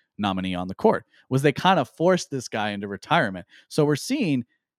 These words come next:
a-, and, and, and why does this matter? This matters because the Supreme Court has kind of been like the tribal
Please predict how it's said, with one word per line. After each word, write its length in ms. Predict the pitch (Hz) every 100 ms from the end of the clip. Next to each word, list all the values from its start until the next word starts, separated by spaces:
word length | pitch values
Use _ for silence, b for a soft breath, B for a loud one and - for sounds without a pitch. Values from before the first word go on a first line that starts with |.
| _ _ -
a-, 140 | -
and, 260 | 196 180 185
and, 200 | 165 180
and 100 | 151
why 200 | 156 175
does 140 | 160
this 200 | 135 120
matter? 260 | 95 80 85
This 220 | 156 165
matters 460 | 147 180 202 147 123
because 280 | 127 139
the 80 | 123
Supreme 420 | 120 131 - 220
Court 300 | 226 - 175
has 140 | 135 127
kind 340 | - 151 165
of 160 | 147 110
been 260 | 135 139
like 380 | 120 107 98 95 _ _ _ _ _ _
the 100 | -
tribal 500 | 127 - 139 143 131